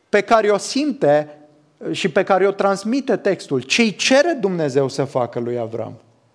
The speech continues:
Nu orice încercare, ci o încercare și o poruncă care aparent n-are niciun sens.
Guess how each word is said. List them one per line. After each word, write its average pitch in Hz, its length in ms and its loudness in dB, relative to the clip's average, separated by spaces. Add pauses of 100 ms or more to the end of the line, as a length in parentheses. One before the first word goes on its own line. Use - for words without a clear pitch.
(220)
Nu 277 300 6
orice 254 260 4
încercare, 160 680 2
ci 185 260 0 (280)
o - 80 4
încercare 233 580 4
și 269 140 0
o 240 60 6
poruncă 240 520 2
care 233 260 4
aparent 220 540 2
n-are 240 300 2
niciun 254 420 0
sens. 247 680 -2